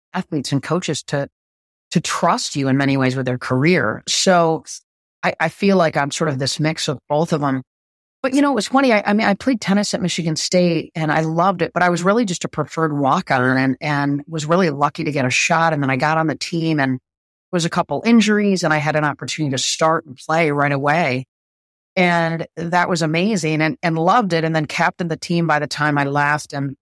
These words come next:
and after I graduated, you know, I looked at my mom and dad, you know, I'd grown up in East Lansing, went to Michigan State, literally two miles away from a house I grew up in. And, you know,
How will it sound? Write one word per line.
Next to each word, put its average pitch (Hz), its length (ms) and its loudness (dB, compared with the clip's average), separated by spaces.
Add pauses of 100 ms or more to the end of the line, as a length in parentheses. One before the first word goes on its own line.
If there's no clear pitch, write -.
(160)
and 240 120 2
after 254 240 2
I 175 80 2
graduated, 165 760 0 (960)
you 190 120 4
know, 180 140 4
I 175 120 2
looked 190 280 0
at 233 80 -4
my 175 120 2
mom 160 220 2
and 156 80 -2
dad, 147 440 2
you 165 160 -4
know, 151 60 0
I'd 156 120 -2
grown 165 220 2
up 175 160 0
in 165 60 -2
East 156 180 -4
Lansing, 147 360 -4
went 160 180 -2
to 165 100 -6
Michigan 160 380 -4
State, 147 340 -4
literally 156 480 2
two 160 200 -6
miles 147 260 0
away 147 180 -2
from 143 180 -6
a 139 80 0
house 139 240 0
I 139 60 2
grew 147 240 -2
up 214 220 2
in. 135 180 -2 (760)
And, 180 560 2
you 202 120 0
know, 165 240 2